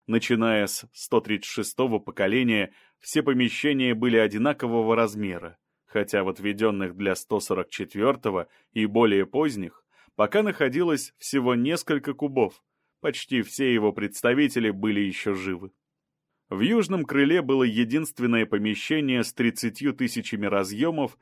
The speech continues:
для подключения кубов памяти. Хотя поначалу в южном крыле царил порядок и кубы были сгруппированы по поколениям, а внутри поколений пополам,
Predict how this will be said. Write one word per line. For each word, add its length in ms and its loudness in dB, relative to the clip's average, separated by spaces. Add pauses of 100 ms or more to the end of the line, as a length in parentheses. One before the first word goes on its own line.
(280)
для 200 4
подключения 760 0
кубов 480 0
памяти. 560 -4 (560)
Хотя 340 2
поначалу 640 2
в 60 -4
южном 440 0
крыле 360 0
царил 340 -2
порядок 560 0 (240)
и 100 -2
кубы 360 4
были 260 2
сгруппированы 840 0
по 140 0
поколениям, 840 -2 (200)
а 100 2
внутри 380 2
поколений 580 0
пополам, 720 0